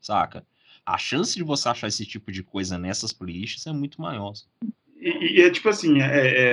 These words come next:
Speaker 2: é, pelo fato da, da gente tá vivendo essa acomodação que a gente já falou,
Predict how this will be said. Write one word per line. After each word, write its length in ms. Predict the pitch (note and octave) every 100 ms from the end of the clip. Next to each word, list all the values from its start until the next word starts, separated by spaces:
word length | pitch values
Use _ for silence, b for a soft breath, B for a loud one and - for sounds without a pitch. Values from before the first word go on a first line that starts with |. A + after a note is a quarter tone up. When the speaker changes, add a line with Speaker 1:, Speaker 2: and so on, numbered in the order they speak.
| A#2 G#2+ F#2+
Speaker 2:
é, 100 | - _ b b _
pelo 220 | C#3+ E3+ E3+
fato 500 | - C#3+ E3+ E3+ D3+
da, 220 | C3+ A#2+
da 140 | A#2+
gente 260 | A#2 C3 C3
tá 120 | C3+
vivendo 400 | B2+ G#2 A#2+ B2
essa 200 | A#2+ B2+
acomodação 840 | A#2+ B2 A#2+ B2 A#2 A2+ - C3+ D3+
que 80 |
a 40 | A#2+
gente 200 | A#2+ A#2
já 120 | A#2+
falou, 560 | - A#2 A2 C#3+ F3+